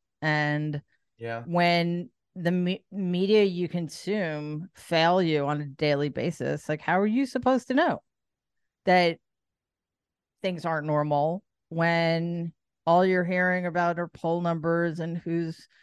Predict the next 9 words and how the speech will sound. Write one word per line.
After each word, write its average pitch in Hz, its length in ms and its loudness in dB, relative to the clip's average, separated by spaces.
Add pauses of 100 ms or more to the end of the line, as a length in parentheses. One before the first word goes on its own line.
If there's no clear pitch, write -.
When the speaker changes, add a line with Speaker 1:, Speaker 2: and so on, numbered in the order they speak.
(800)
Speaker 1:
who's 196 240 2
winning, 196 320 2
who's 196 260 0
losing, 180 640 0
who's 175 380 -4
got 170 220 2
the 160 60 -4
best 170 260 -2
chance? 170 560 0